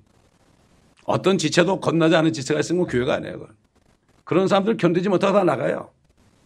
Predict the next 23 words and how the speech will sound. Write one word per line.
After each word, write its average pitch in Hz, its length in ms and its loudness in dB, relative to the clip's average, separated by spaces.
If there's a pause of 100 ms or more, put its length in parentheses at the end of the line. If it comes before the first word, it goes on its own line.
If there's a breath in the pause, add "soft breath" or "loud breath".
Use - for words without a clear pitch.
(340)
예, 131 60 -6 (120)
안 170 200 0
됩니다. 226 320 -2
있을 139 240 -4
수가, 170 160 -2
왜? 175 300 2
주님이 220 520 0 (360 loud breath)
만물을 208 460 4
충만케 196 440 0
하면 202 200 -2
충만한 190 400 0
주님의 180 260 0
머리가 147 320 6
돼 147 100 0
있는 143 180 0
교회는 143 480 0 (360 soft breath)
다 - 180 -8
살아 208 280 -8
있어야 - 260 -10
돼요. - 140 -20 (2250)
여러분, - 200 -4
오직하면 131 420 -2
예수님이 - 680 -4